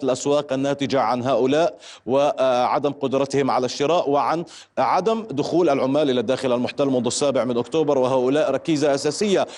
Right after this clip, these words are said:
في حركة المال الفلسطيني في الأسواق. من هذا المنطلق الفلسطينيون في الضفة الغربية يمرون بظروف لربما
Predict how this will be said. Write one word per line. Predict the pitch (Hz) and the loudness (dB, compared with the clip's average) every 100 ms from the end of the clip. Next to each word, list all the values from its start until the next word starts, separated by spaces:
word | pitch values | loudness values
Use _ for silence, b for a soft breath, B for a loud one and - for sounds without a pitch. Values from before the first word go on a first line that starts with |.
| B - | B -4
في | 156 | -2
حركة | 147 170 170 165 113 131 | 0 0 0 -2 -2 0
المال | 143 175 160 | 0 0 2
الفلسطيني | 127 - 120 113 139 123 117 | 0 0 -4 -2 -2 -2 0
في | 131 120 | 0 2
الأسواق. | 120 - 135 123 | 0 0 -2 -2
من | 131 | 0
هذا | 165 165 | 0 0
المنطلق | 170 175 151 131 - B B - | 0 -2 0 -2 -4 B B -4
الفلسطينيون | 143 160 151 - 151 147 151 120 | -2 0 -2 0 0 2 2 0
في | 113 | -2
الضفة | 120 - | -2 0
الغربية | 139 135 131 139 | 0 0 0 0
يمرون | 123 120 120 143 147 131 | 0 0 0 2 2 0
بظروف | 127 135 131 151 - | 0 0 2 0 0
لربما | 131 139 131 131 123 | 0 0 0 0 -2